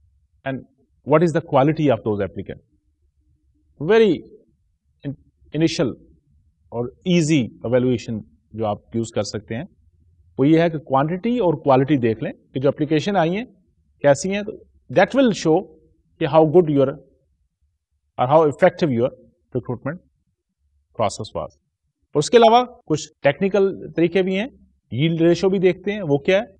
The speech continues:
आज देखें कि आज आपने रिक्रूटमेंट किया तो क्या रिजल्ट आया, कल जब करेंगे तो उस, कल मीन नेक्स्ट टाइम के लिए, और फिर उनको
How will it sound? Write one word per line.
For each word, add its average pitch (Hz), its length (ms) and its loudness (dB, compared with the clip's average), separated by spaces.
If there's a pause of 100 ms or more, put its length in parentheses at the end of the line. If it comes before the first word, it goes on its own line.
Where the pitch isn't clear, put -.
आज 165 200 8
देखें 208 320 2
कि 208 60 -2
आज 170 240 4
आपने 190 220 0
रिक्रूटमेंट 185 380 -2
किया 196 120 0
तो 185 60 -2
क्या 170 240 0
रिजल्ट 175 320 0
आया, 180 160 0 (500)
कल 160 140 4
जब 175 200 2
करेंगे 190 320 0
तो 190 100 -8
उस, - 260 -12 (420)
कल 160 140 2
मीन 156 200 0
नेक्स्ट 139 260 -2
टाइम 196 220 2
के 196 100 0
लिए, 202 220 0 (520)
और 156 60 -4
फिर 233 160 4
उनको 240 320 0